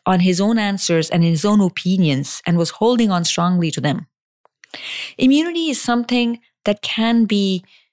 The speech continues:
worked upon, that can be discovered.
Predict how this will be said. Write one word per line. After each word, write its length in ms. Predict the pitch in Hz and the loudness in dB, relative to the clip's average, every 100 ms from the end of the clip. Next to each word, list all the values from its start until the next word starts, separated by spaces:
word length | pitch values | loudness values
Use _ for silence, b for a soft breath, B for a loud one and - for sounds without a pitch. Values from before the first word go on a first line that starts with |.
| _ _ | _ _
worked 440 | 180 208 247 - | 2 2 2 0
upon, 460 | 180 - 147 143 147 | -2 -2 -4 -2 -2
that 180 | 190 - | -4 -4
can 380 | - 220 226 214 | -4 2 2 2
be 420 | 214 196 196 - | 0 -2 -4 -4
discovered. 880 | 180 202 - - 214 208 156 131 | -2 0 -2 -2 0 2 0 0